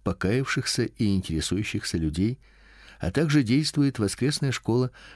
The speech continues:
для детей и подростков. Молимся и надеемся на то, что и в том селе родится хорошая церковь. Нельзя было без волнения читать письмо одного из участников курса,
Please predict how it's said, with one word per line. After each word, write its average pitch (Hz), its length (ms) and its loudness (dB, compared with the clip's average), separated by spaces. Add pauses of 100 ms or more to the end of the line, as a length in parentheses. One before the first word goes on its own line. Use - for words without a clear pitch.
для 85 260 2
детей 95 440 0
и - 180 -4
подростков. - 800 -6 (1000)
Молимся 98 720 -2 (680)
и 92 80 2
надеемся 95 540 2
на 87 120 0
то, 113 240 -2 (360)
что - 240 0
и 117 40 4
в - 120 -6
том 143 280 2
селе 120 500 2 (340)
родится 95 680 -2 (220)
хорошая - 720 -6
церковь. - 640 -8 (1700)
Нельзя 139 420 6
было 135 240 6
без 110 220 2
волнения 113 560 4
читать - 320 0
письмо 104 320 2
одного 98 400 4
из 98 100 0
участников 95 640 0
курса, 101 440 0